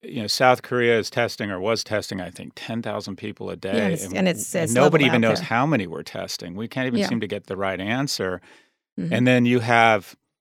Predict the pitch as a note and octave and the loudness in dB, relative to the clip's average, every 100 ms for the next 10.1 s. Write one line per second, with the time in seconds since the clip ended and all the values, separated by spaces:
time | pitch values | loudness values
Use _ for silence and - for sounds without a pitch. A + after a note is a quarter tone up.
0 | _ _ - - - B3+ D#4+ C4+ B3 A#3+ | _ _ -20 -10 0 2 4 4 4 4
1 | A3+ G#3 F#3+ F#3 F3+ F3 F#3+ - F#3 - | 6 6 6 4 4 0 -2 -2 -2 -2
2 | D#3+ C3 D3+ - F3 E3+ D#3 - D#3 E3 | -4 -4 -6 -6 -6 -4 -4 -2 -2 0
3 | D3+ D3+ E3+ D3 D#3+ D3+ E2+ E2+ - E3 | -2 -2 -6 -6 -4 -4 -6 -10 -10 -10
4 | - - _ _ C#3+ - D#3 - C#3 D3 | -10 -18 _ _ -14 -10 -10 -8 -6 -4
5 | E3+ D#3+ D#3 D3 C#3+ C#3 C#3 - C3+ D#3 | -2 -2 0 0 0 -2 -4 -4 -2 -2
6 | D3 - D3+ B2 B2+ B2 A#2+ G#2+ F#2+ E2+ | -2 -2 4 6 6 4 2 2 2 2
7 | G#2 F#2+ - G2+ G#2 - C3+ A#2 - F#2+ | 0 -2 -2 -2 -2 2 2 2 0 -2
8 | F2 F2 F2 - F#2 F2 F2+ F2 - F2+ | -4 -6 -10 -12 -12 -10 -12 -12 -10 -8
9 | F2+ - - A2 G2+ F2+ - D3 - A#2+ | -10 -8 0 0 2 -2 -4 -4 -2 0